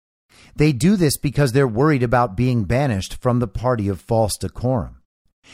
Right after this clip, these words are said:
They do it because they cannot risk the wrath of people like them and people better than them. They do it because they can't admit they've been brainwashed.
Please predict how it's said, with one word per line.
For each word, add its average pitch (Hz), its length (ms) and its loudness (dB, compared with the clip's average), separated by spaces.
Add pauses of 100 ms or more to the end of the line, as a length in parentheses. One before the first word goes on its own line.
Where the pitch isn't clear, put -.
(140)
They 143 140 4
do 147 260 4
it 165 120 2
because 135 320 0
they 131 140 2
cannot 151 520 0
risk 135 320 -2
the 123 140 0
wrath 127 600 0
of - 280 -8
people 143 520 -2
like 123 380 0
them 113 440 0 (320)
and 139 220 -2
people 147 300 -2
better 131 500 2
than 104 300 0
them. 85 420 -4 (720)
They 139 160 2
do 131 260 2
it 151 160 0
because 123 340 -2
they 123 140 0
can't 139 500 -2
admit 123 640 -2
they've 113 260 0
been 107 260 0
brainwashed. 101 920 -4